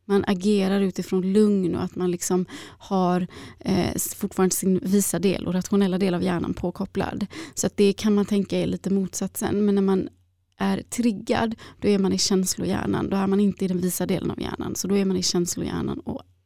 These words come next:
reagerar därifrån. Men om man tar liksom ett exempel som är lite mer diffust,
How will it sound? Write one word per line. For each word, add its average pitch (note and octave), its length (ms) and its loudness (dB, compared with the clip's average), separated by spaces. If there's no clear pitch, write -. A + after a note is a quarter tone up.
reagerar F3 720 -2
därifrån. - 600 -4
Men G#3+ 300 6
om A#3 80 8
man A3+ 120 8
tar C4 300 6
liksom B3 220 4
ett A3 80 0
exempel G3+ 500 2
som G#3 180 2
är G3+ 60 4
lite F#3 160 -4
mer G3 120 2
diffust, - 840 -2